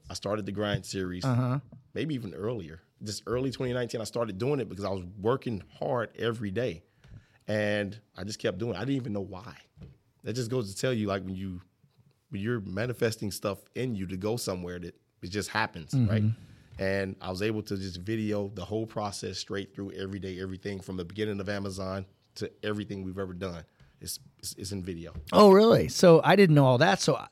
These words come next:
Speaker 2: I'm gonna have to go back and start it from the beginning.
Speaker 1: Yeah, the grind series is there.
Speaker 2: Huh.
Speaker 1: Uh, but I basically, I'm showing people, like, okay, people will catch me out. And they'll be like, "Man, dude, you, you killing it. You, you, man, I love the car. I love, man, the
Speaker 2: Mm-hmm.
Speaker 1: watch, whatever." But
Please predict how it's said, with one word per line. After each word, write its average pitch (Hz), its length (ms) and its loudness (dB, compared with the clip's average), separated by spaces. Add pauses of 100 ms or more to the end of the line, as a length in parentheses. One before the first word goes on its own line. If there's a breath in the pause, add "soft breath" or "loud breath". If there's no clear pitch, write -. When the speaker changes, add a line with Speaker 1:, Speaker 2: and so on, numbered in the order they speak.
Speaker 2:
I'm - 160 0
gonna 285 80 2
have 151 120 2
to 143 60 -6
go 151 120 6
back 147 300 6
and 120 120 4
start 170 240 4
it 135 60 2
from 156 160 2
the - 20 2
beginning. 156 560 4
Speaker 1:
Yeah, 104 180 0
the 92 80 -2
grind 107 280 0
series 92 240 -2
is 85 100 -6
there. 87 400 -2
Speaker 2:
Huh. 240 140 0
Speaker 1:
Uh, 95 400 2
but 98 160 2
I 104 80 4 (200)
basically, 117 380 0
I'm 101 80 0
showing 123 300 0
people, 110 360 -4 (140)
like, 98 220 -4 (200)
okay, 104 320 -6 (120)
people 139 200 -2
will 117 60 -2
catch 120 240 -2
me 107 100 -4
out. 87 200 -6 (320)
And 95 100 -8
they'll 92 60 -8
be 98 100 -14
like, 92 160 -14
"Man, 107 320 -6
dude, 101 340 -2
you, 101 200 -8
you 101 120 -12
killing 101 320 -6
it. 76 140 -12
You, 90 220 -8
you, 92 140 -12 (200)
man, 92 160 -14
I 80 60 -16
love 104 180 -6
the 95 80 -8
car. 98 500 -6
I 80 80 -14
love, 110 200 -12
man, 101 180 -10
the 120 80 0
Speaker 2:
Mm-hmm. 135 220 4
Speaker 1:
watch, 135 220 -6
whatever." 98 440 -4
But 90 240 -10